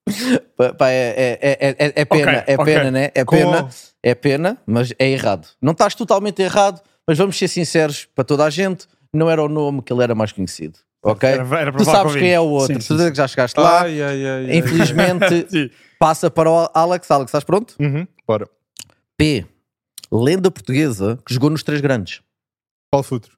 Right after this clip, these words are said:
Speaker 1: Q, promessa do Sporting.
Speaker 3: Kenda.
Speaker 1: R, ex-jogador do Porto, com um dos penteados mais icónicos de
Speaker 3: Colmeireles.
Speaker 1: sempre.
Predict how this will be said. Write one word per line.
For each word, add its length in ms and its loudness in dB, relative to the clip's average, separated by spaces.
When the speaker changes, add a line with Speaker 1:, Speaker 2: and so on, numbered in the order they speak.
Speaker 1:
Q, 360 -2
promessa 640 0
do 160 -6
Sporting. 400 -2
Speaker 3:
Kenda. 300 -2
Speaker 1:
R, 400 0
ex-jogador 440 0
do 100 -2
Porto, 540 -4
com 140 0
um 40 -2
dos 120 -4
penteados 460 -2
mais 240 0
icónicos 380 0
de 80 0
Speaker 3:
Colmeireles. 280 0
Speaker 1:
sempre. 200 -8